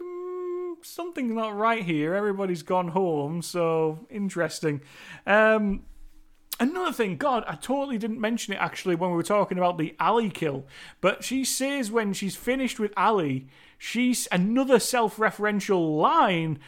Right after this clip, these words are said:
about horror movies because she's like, "Oh, I should have killed you first. I should have," she's like, "You should have been the first to die," or something like that.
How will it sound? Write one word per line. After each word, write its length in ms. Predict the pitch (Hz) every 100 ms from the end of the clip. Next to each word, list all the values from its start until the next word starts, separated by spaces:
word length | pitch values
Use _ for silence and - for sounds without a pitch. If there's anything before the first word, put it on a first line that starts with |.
| - -
about 340 | 170 170 -
horror 380 | - 226 302 233
movies 520 | 185 165 151 170 - - - - -
because 340 | 180 190 180
she's 260 | - 214 196
like, 280 | 175 147 -
"Oh, 120 | 220
I 120 | 175
should 160 | 151 175
have 100 | 151
killed 300 | 175 170 139
you 120 | 147
first. 580 | - - 156 135 - -
I 180 | 247 247
should 220 | - 220
have," 160 | 180 - - - -
she's 180 | - 185
like, 160 | 196
"You 120 | 247 226
should 160 | 196
have 60 | 180
been 100 | 175
the 100 | 151
first 400 | - 190 170 -
to 60 | 147
die," 260 | 147 135
or 60 | 139
something 320 | - 330 262
like 180 | 214 156
that. 260 | 139 -